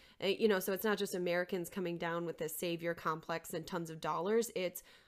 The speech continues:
how do we solve systematically the issues that are happening in this country? Um, and the answer is employment, because when you have a job, there's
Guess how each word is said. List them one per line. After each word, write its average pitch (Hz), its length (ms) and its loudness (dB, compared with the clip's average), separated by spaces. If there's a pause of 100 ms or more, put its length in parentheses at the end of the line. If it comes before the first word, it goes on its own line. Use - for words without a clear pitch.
(120)
how 214 200 8
do 240 80 8
we 247 180 2
solve 180 580 2
systematically 175 1400 -2
the 175 120 -2
issues 170 340 -4
that 156 140 -4
are 156 80 -4
happening 160 500 -4
in 156 100 -6
this 165 140 -8
country? - 480 -8 (840)
Um, 180 400 4 (100)
and 185 100 2
the 196 100 8
answer 226 200 2
is 175 140 -2 (120)
employment, 175 540 -2 (120)
because 180 540 -2 (320)
when 190 180 0
you 190 100 2
have 175 120 -4
a 170 40 0
job, 180 480 2 (220)
there's 170 240 -2